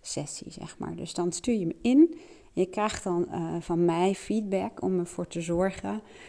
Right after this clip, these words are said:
dat, eh, jouw wishlist nog beter wordt. Dus eigenlijk is het gewoon een stukje persoonlijke coaching die je erbij cadeau krijgt. Maar dat is dus alleen voor de eerste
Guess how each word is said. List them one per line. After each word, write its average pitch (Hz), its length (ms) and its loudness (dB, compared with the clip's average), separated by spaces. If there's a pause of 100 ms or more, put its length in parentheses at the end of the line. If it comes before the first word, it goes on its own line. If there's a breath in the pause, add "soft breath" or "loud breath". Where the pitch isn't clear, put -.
(240 loud breath)
dat, 165 360 -6
eh, 170 300 0
jouw 196 460 8
wishlist 196 840 0 (100)
nog 175 540 4 (100)
beter 165 360 0
wordt. - 200 -10
Dus - 160 -10
eigenlijk 185 400 -4
is 175 80 0
het - 80 -8
gewoon 165 160 0
een 165 60 0
stukje - 340 -8 (280 loud breath)
persoonlijke 165 560 -2 (280 loud breath)
coaching 165 580 4
die 160 200 0
je 156 80 -2
erbij 156 540 -4 (120)
cadeau 165 340 -4
krijgt. - 400 -14 (320 loud breath)
Maar 180 100 2
dat 175 160 -2
is 247 200 2
dus 214 260 2
alleen 190 840 4 (160)
voor - 180 -4
de - 180 -2
eerste 196 520 0